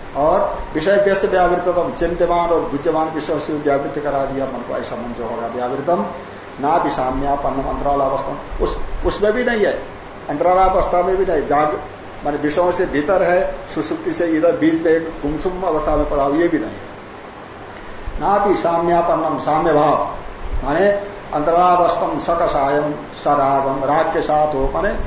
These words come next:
संस्कार युक्त हो रहा हो, माने बीज संयुक्तम, जो बाहर जाने का, सुसुप्ति में जाने का अथवा विषय में जाने का जो संस्कार है, बीज वही है। संस्कार है, प्रतिदिन जाता था, प्रतिदिन इधर जाता, उधर जाता था, वही संस्कार बनता है।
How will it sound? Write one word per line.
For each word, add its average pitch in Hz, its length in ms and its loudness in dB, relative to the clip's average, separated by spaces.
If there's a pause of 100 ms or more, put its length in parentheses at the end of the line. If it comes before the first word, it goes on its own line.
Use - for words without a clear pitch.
(360)
संस्कार 160 540 4
युक्त 156 200 4
हो 139 160 4
रहा 120 160 2
हो, 117 160 -2 (840)
माने 151 120 2
बीज 196 320 4
संयुक्तम, 151 800 0 (340)
जो 147 80 0
बाहर 151 360 4
जाने 147 280 2
का, 143 60 2
सुसुप्ति 165 460 -2
में 156 160 0
जाने 151 320 2
का 156 100 2
अथवा 147 560 0 (640)
विषय 139 200 0
में 147 180 2
जाने 143 280 2
का 143 100 2
जो 143 140 0
संस्कार 135 540 0
है, 113 220 -2
बीज 156 440 0
वही 156 240 2
है। - 420 -4 (220)
संस्कार 175 500 0
है, 185 80 2
प्रतिदिन 170 440 -2
जाता 175 300 2
था, 185 160 2
प्रतिदिन 160 440 -2
इधर 170 220 0
जाता, 170 280 2
उधर 170 260 2
जाता 170 340 2
था, 175 80 2
वही 165 140 0
संस्कार 160 400 0
बनता 165 300 -2
है। 147 440 -4